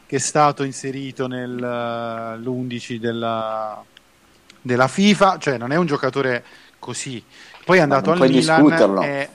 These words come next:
Speaker 1: eh, oh, non puoi discuterlo. Quindi, diciamo, la Juve non è stupida, è chiaro che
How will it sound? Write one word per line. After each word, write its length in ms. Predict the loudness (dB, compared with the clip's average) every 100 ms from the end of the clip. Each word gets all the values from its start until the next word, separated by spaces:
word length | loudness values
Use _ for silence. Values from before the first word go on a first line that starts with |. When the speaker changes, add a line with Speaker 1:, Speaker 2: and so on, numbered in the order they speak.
| -16
Speaker 1:
eh, 120 | -16 -8 -2
oh, 180 | 0 0
non 140 | -4
puoi 160 | -6 -8
discuterlo. 580 | -10 -12 -6 -6 -6 -10 -20 -4
Quindi, 280 | 2 4 2
diciamo, 400 | 2 4 6 6
la 80 | 4
Juve 360 | 2 2 0
non 300 | -2 -8 -4
è 80 | -4
stupida, 640 | -6 -10 -12 -10 -6 -2
è 100 | -2
chiaro 300 | 0 2 2
che 260 | 2 -4